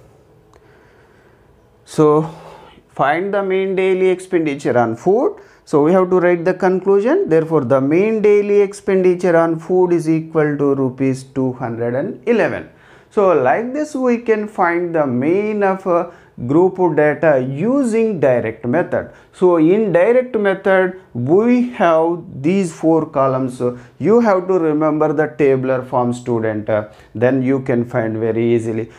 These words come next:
You have to remember the tabular form and the formula and the terms involved in the formula.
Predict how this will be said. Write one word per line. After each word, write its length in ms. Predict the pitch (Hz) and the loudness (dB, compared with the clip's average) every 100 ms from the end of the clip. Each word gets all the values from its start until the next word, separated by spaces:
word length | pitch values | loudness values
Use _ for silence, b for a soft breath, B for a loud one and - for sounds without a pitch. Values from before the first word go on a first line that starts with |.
| B | B
You 180 | - 123 | -4 0
have 220 | 131 131 | 2 2
to 100 | 135 | 2
remember 460 | 139 143 151 156 156 | 2 4 2 2 2
the 120 | 151 | 0
tabular 500 | 156 143 143 156 160 | 0 2 2 2 0
form 440 | 160 196 233 302 - | 0 0 2 0 0
and 200 | 160 156 | 0 0
the 120 | 156 | 0
formula 680 | 156 165 151 156 190 302 392 B B - | -2 0 0 0 0 0 -2 B B -6
and 320 | 131 135 131 | -2 -2 0
the 100 | 131 | -2
terms 420 | 131 185 240 247 | 0 -2 -2 -4
involved 400 | 202 180 165 160 | -4 0 0 0
in 100 | 151 | -2
the 140 | 147 | -4
formula. 540 | 151 131 107 107 95 | -4 -4 -4 -4 -8